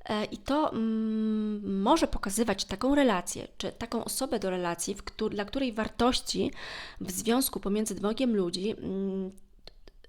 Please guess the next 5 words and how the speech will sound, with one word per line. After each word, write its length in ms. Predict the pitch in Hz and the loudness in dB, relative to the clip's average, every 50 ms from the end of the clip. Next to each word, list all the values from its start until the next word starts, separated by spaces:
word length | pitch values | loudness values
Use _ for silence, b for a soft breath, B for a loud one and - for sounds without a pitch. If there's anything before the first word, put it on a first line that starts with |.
| - - - _ - - - | -20 -20 -20 _ -20 -8 -4
są 380 | - - - 240 226 - - - - - - - - - | -2 2 2 4 4 2 0 -2 -4 -16 -20 -20 -8 -6
istotne 440 | 233 - - 254 240 - - 240 | -6 -2 0 -2 -2 0 -2 -2
takie 340 | 233 - 262 254 254 - 226 | 0 0 -2 -2 0 0 0
jak 220 | 208 190 175 - - | 0 0 0 -2 -6
odpowiedzialność, 1040 | - - - 254 247 226 190 - 180 170 175 170 160 - - - - - - - | -2 0 0 0 0 0 2 2 2 2 2 0 -2 -2 -4 -4 -4 -4 -4 -8